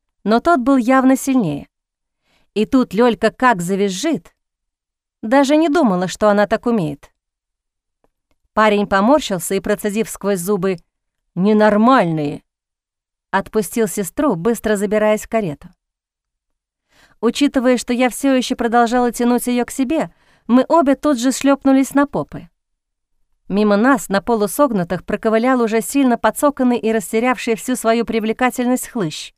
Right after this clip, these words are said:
при этом продолжая осыпать нас проклятиями. "Тебе что, мало?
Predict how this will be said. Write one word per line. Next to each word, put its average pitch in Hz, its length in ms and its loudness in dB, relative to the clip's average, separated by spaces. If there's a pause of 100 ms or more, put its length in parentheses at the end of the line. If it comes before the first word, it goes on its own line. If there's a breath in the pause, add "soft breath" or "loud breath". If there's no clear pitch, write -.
(300)
при 262 160 2
этом 294 260 0
продолжая 214 540 2
осыпать 220 400 -2
нас 226 180 0
проклятиями. 156 760 -10 (1080)
"Тебе 285 320 2
что, - 240 2
мало? 220 520 2